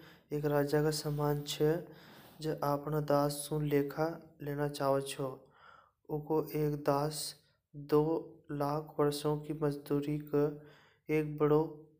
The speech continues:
कर्ज को कर्जदार छो, परंतु वो दास अपना कर्ज को चुका नहीं पायो। इली राजा ने की, "इको कर्ज चुकाबा के लिए ई पुरुष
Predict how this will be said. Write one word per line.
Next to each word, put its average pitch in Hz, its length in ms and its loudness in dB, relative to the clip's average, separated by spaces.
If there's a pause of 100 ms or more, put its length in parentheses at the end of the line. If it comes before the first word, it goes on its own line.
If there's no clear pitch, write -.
कर्ज 147 260 0
को 147 180 2
कर्जदार 147 500 6
छो, - 520 -6 (880)
परंतु 160 760 2
वो 156 220 2
दास 151 680 2
अपना 143 380 -2
कर्ज 147 340 0
को 147 180 0
चुका 147 400 -2
नहीं 147 280 0
पायो। 139 540 -2 (380)
इली 151 340 0
राजा 147 340 4
ने 151 200 2
की, 151 520 -4 (540)
"इको 151 280 2
कर्ज 151 260 2
चुकाबा 147 520 2
के 147 160 2
लिए 147 460 0
ई 151 100 -2
पुरुष 151 600 -2